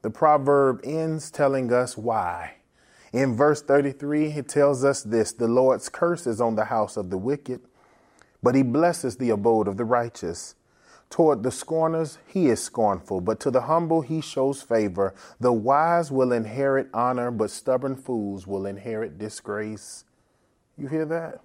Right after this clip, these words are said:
If we seek God's wisdom, God delivers favor to us. If we remain humble, God dispenses favor to us.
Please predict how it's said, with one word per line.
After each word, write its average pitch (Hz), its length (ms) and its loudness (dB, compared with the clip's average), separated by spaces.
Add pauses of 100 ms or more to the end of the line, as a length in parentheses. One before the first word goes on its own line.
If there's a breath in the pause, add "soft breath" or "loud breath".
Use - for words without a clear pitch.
(1800 soft breath)
If 117 140 -6
we 165 100 2
seek 156 240 0
God's 135 380 4
wisdom, 156 540 -2 (720 soft breath)
God 131 240 4
delivers 123 400 2
favor 131 380 2
to - 140 -4
us. 80 440 -6 (840 soft breath)
If 151 200 4
we 175 120 4
remain 151 600 2
humble, 139 560 2
God 143 520 4
dispenses 135 760 -4
favor 147 460 4
to - 280 0
us. 85 420 -4